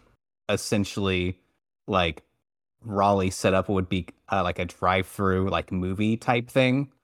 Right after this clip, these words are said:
essentially. But he just has, like, a, when the, when the race cars is the car that they're using. And, uh, instead of, like, a projector, he's just using, like,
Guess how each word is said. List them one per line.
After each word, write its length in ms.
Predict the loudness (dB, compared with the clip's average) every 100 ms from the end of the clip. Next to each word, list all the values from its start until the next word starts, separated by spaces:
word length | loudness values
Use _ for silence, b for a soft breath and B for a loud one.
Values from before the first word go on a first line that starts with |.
| _ -2
essentially. 580 | 0 4 2 4 2 4
But 140 | 2
he 60 | 2
just 160 | 2
has, 120 | 2
like, 160 | 2 0
a, 60 | 0
when 220 | 2 2
the, 140 | 0
when 260 | 0 0 2
the 80 | 2
race 400 | 0 0 -2 -4
cars 520 | 0 4 4 0 -2
is 140 | -6
the 100 | -8
car 240 | 0 2 2
that 160 | 0
they're 100 | 0
using. 600 | 0 -2 -2 0 0 -2 -6 b b _ _
And, 400 | 0 2 2 2
uh, 100 | 2 2
instead 320 | 0 2 2
of, 100 | 2
like, 200 | 0 -2
a 20 |
projector, 800 | -2 -2 0 -4 0 0 2 0 _ _ _ 0
he's 260 | 2 2
just 320 | 2 0 0 0
using, 320 | 0 2 2
like, 220 | 2 0